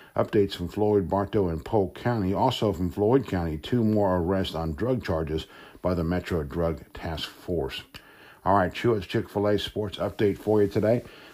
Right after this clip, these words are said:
Several local players are among the A J C's All-State High School football teams that have been named. We have that update for you today. Also, college football, don't forget, national championship is a week from Monday the thirteenth, eight P M, L S U and Clemson, plus your latest bowl game updates.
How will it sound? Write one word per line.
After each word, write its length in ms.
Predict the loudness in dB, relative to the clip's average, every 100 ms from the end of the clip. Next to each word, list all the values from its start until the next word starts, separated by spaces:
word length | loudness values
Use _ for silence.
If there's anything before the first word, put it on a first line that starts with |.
| 2
Several 320 | 4 6 8
local 260 | 6 6 2
players 360 | 4 4 2
are 60 | 4
among 280 | 4 4 4
the 160 | 2
A 140 | 0 2
J 280 | 4 4
C's 360 | 4 -2 -2 -2
All-State 640 | 0 0 0 -2 -2 -2 -2
High 280 | -4 -4
School 400 | -4 -4 2 2
football 520 | 4 0 0 2 2 0
teams 320 | 0 -2 0
that 120 | 0
have 160 | 0 0
been 160 | -2
named. 240 | 0 0 0
We 100 | 0
have 120 | -2
that 120 | -2
update 380 | -2 -2 -4 -2
for 200 | 0 0
you 60 |
today. 380 | 2 4 4 4 -4 -16 -18 -16 -4
Also, 260 | -2 0 0
college 380 | 2 2 2
football, 360 | 4 2 4 2
don't 120 | 2
forget, 320 | 2 2 4
national 400 | 4 2 2 -2
championship 580 | 0 0 0 0 0 0
is 220 | -2 0
a 120 | 0 0
week 280 | 0 -2
from 260 | -2 0 2
Monday 320 | 2 2 2
the 140 | 0 -2
thirteenth, 720 | -2 -2 -2 0 2 2 -2
eight 280 | -2 -2 -2
P 240 | -4 -2
M, 400 | 2 2 2 -2 0
L 180 | 0 2
S 220 | 0 -2
U 140 | -2
and 280 | -2 -2 -4
Clemson, 540 | -2 0 0 0 -2 2
plus 300 | 2 2 2
your 120 | 2
latest 480 | 4 4 2 0 2
bowl 260 | 4 4
game 320 | 4 0 0
updates. 500 | -2 -4 -2 -4 -4